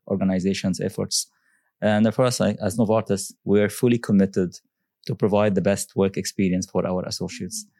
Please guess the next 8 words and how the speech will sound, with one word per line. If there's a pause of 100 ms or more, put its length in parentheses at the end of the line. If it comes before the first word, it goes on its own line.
(260)
Uh,
and
we
understand
that
it's
really
important